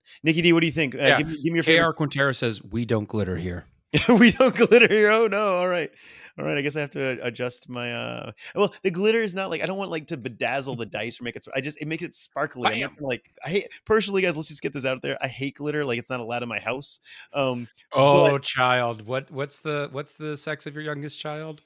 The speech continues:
Speaker 1: Oh, jeez. My, uh, yeah. Em-, Emerson, my, my, my four-month-old child will be playing with glitter, I'm sure. But,
Speaker 2: Yep.
Speaker 1: uh, we really try to stay away from glitter at all costs.
Speaker 2: Yep. <laughs>
Speaker 1: I
Speaker 2: I'm just like, "Mm, son."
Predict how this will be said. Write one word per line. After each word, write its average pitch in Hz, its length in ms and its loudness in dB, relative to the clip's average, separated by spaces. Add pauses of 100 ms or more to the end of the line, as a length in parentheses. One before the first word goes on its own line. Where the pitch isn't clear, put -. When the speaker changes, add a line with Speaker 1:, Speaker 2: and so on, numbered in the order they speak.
(120)
Speaker 1:
Oh, - 120 -20
jeez. - 280 -16
My, 110 100 -14
uh, - 260 -10
yeah. 107 420 -6
Em-, 127 280 -4
Emerson, 139 480 -4
my, 117 180 -4
my, 110 280 -8
my 107 260 -8
four-month-old 110 720 -6
child 104 360 -8
will 104 120 -8
be 104 160 -12
playing 104 260 -12
with 104 120 -18
glitter, 107 220 -16
I'm - 60 -20
sure. 143 260 -2 (320)
But, 135 140 -2
Speaker 2:
Yep. 123 80 2
Speaker 1:
uh, 117 160 0
we 120 140 -6
really 113 320 -6
try 110 160 -8
to 101 80 -8
stay - 200 -12
away 104 180 -12
from 98 180 -18
glitter 104 240 -10
at 107 60 -10
all 104 120 -10
costs. 101 360 -10
Speaker 2:
Yep. 180 200 -2 (140)
<laughs> 151 200 -10
Speaker 1:
I 147 100 -2
Speaker 2:
I'm 139 100 -6
just 135 240 -8
like, 139 200 -6
"Mm, 170 460 -10
son." 131 400 -10